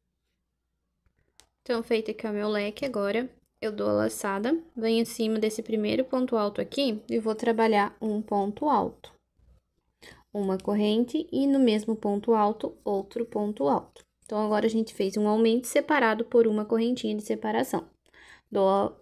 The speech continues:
faço uma correntinha, venho no próximo ponto alto, um ponto alto. Uma correntinha, no próximo ponto alto, um ponto alto. Uma corrente, no próximo ponto alto, um ponto alto.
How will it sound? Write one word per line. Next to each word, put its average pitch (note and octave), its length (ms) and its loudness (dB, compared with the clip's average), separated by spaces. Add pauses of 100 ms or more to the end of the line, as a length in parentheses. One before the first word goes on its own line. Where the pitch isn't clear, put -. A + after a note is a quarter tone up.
faço F#3+ 320 -2
uma G3 100 -4
correntinha, B3+ 540 0
venho G#3 280 4
no G#3 80 0
próximo G3 440 -4
ponto F#3+ 320 -2
alto, G#3+ 400 0 (440)
um G#3 180 -4
ponto G#3 380 -2
alto. - 420 -2 (100)
Uma G3 200 -6
correntinha, A3+ 680 -4 (460)
no B3 120 0
próximo G#3 460 -2
ponto G#3 380 -2
alto, A3 320 0 (220)
um A3 180 -6
ponto A3 340 -4
alto. - 380 -6 (260)
Uma F#3+ 280 -4
corrente, F#3+ 720 -6 (960)
no A3+ 120 -2
próximo G#3 540 -4
ponto G3+ 440 -2
alto, A3 520 2 (880)
um A3 220 -4
ponto G#3+ 460 -2
alto. - 580 -4